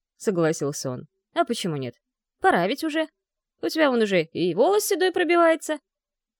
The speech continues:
Не похожи вы со своей Риткой на больных-то». «Нет, не больны мы», — согласился он тогда и с этим утверждением.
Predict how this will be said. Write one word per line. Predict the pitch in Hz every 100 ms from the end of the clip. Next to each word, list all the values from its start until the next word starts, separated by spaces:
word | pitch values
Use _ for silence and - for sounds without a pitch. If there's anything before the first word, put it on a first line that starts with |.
| _
Не | 294
похожи | 427 453 - 247 302
вы | 320
со | 233 190
своей | 196 240 247
Риткой | 156 - 151
на | 151
больных-то». | 226 269 143 - - - _ _ _ _ _ _ _ -
«Нет, | 170 175 294 285
не | 208
больны | 160 151 160 254
мы», — | 254 247 _ _ _ _
согласился | - 262 214 208 196 180 226 285
он | 269
тогда | 269 247
и | 254
с | 254
этим | 160 - 143
утверждением. | 139 139 131 139 131 131